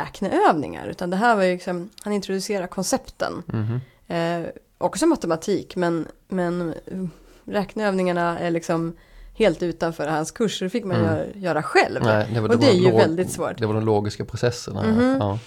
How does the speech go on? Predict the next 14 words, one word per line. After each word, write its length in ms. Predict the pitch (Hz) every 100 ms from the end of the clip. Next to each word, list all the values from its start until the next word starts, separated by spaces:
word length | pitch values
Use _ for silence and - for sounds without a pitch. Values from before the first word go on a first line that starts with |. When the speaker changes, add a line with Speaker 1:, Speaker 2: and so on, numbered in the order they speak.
| - - _ -
Speaker 1:
Eh, 340 | 202 196 196 -
men 300 | 214 226 220
däremot 600 | 240 370 240 170 - - -
så 200 | - 208
hände 360 | 196 202 185 175
det 120 | 180
sig 340 | - 175 170 -
att 440 | 165 165 _ - - -
fler 380 | - 247 277 254
och 60 |
fler 380 | - 175 170 170 - _ _ _ _ _ _ _
doktorander, 680 | 190 180 196 196 233 202 175
men 160 | 180 190
också, 520 | 208 - 170 165